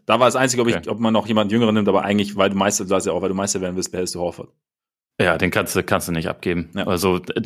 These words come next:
Speaker 2: ich finde, das ist, äh, ist mir auch nochmal aufgefallen, das ist, glaub ich, die beste Top acht, äh, von allen. Also die, die, die kompletteste, die so das,
Speaker 1: Ja.
Speaker 2: das meiste abdeckt und finde ich auch keine, wo man jetzt irgendwas, äh,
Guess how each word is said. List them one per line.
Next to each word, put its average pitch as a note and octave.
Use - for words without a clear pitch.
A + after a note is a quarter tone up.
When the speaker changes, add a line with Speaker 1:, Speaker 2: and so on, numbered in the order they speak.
Speaker 2:
ich -
finde, C3+
das -
ist, -
äh, G2+
ist -
mir F#2+
auch F#2
nochmal F2+
aufgefallen, F#2+
das F2+
ist, B2
glaub G#2+
ich, -
die A2
beste A2
Top -
acht, -
äh, B2+
von B2+
allen. C#3
Also G2
die, G2+
die, -
die A2
kompletteste, E3+
die A#2
so G#2+
das, G2
Speaker 1:
Ja. -
Speaker 2:
das G#2+
meiste G#2+
abdeckt A2+
und G#2
finde A2
ich -
auch -
keine, G2+
wo G2+
man G2
jetzt F#2+
irgendwas, F#2+
äh, F2+